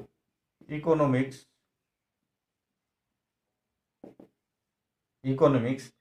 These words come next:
এই মাইক্রো কথাটার অর্থ হচ্ছে ব্যষ্টিক। মাইক্রো কথাটা মূলত গ্রিক শব্দ মাইক্রোস থেকে এসেছে।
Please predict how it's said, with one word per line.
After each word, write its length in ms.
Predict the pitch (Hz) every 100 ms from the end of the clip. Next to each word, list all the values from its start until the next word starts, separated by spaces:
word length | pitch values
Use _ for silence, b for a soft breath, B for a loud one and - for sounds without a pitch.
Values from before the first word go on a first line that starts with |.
| _ -
এই 120 | 143 131
মাইক্রো 320 | 143 175 214 208
কথাটার 360 | 202 196 185 190 190 -
অর্থ 260 | 147 156 -
হচ্ছে 260 | 170 170 170
ব্যষ্টিক। 500 | 131 135 - - 90 - _ _ _
মাইক্রো 360 | 117 143 175 220 208
কথাটা 280 | 196 190 185 165
মূলত 280 | 165 156 143 143 - - _ 104
গ্রিক 300 | 120 180 202 -
শব্দ 260 | 165 143 143 156 - - _ _ _ _ _ - _ _ _ _ _ _ _ _ _ _ _ _ _ _ _ _ _ _ _ _ _ _ _ _ _ _ - - - _ _ _ _ _ _ _ _
মাইক্রোস 800 | 123 139 170 175 175 185 190 180 - - - _ _ _ _ _ _ _ -
থেকে 220 | 139 139 127
এসেছে। 300 | 113 -